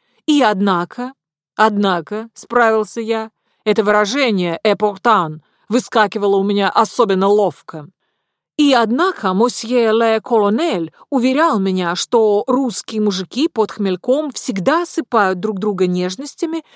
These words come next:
вместо того, чтобы драться, как пьяные французы.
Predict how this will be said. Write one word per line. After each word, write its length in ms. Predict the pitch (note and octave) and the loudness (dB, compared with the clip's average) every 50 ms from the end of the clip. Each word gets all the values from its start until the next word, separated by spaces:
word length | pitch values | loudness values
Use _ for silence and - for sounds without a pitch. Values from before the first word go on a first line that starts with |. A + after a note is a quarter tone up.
| _ _ - | _ _ -6
вместо 420 | G#3 G#3 A3 G#3+ G3+ - - F#3+ | -2 0 2 2 0 0 -4 -2
того, 340 | - G3 F3+ F#3+ G3 G3+ G3 | 0 0 0 2 2 0 0
чтобы 300 | - - G3 F3 F3+ E3 | -2 -4 -4 -2 -2 0
драться, 580 | C#3+ F#3 A#3 D4+ D4 - - - - F3 D#3+ D#3+ | 2 2 2 2 2 0 -6 -10 -10 -10 -10 -6
как 220 | - G#3+ G#3 - - | -6 -6 -6 -6 -12
пьяные 440 | - E3 A3 G#3 F#3+ E3+ F3+ F3+ | -2 0 0 2 2 0 -2 -4
французы. 840 | F3 - G#3+ G#3 G3+ G3+ - - C#4 A#3 F#3 D3+ C3+ D3+ D3+ F#3 | -4 -2 -2 0 0 -2 -4 -6 -6 -6 -6 -6 -8 -10 -12 -12